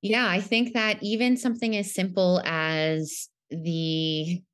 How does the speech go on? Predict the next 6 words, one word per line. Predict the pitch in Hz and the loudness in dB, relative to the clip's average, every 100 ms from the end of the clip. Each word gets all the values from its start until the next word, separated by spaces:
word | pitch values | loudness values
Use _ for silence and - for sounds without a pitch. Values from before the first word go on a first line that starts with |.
| _ _ _ _ | _ _ _ _
recognition | 160 175 214 165 175 180 175 170 | -2 0 0 0 -2 0 0 0
of, | 151 | 0
like, | 156 147 | -2 -4
common | - 160 151 156 151 | -4 -4 -2 0 -2
humanity | 151 - 151 135 135 147 131 127 123 | -4 -6 -4 -2 0 0 0 -2 -2
and, | 127 | -2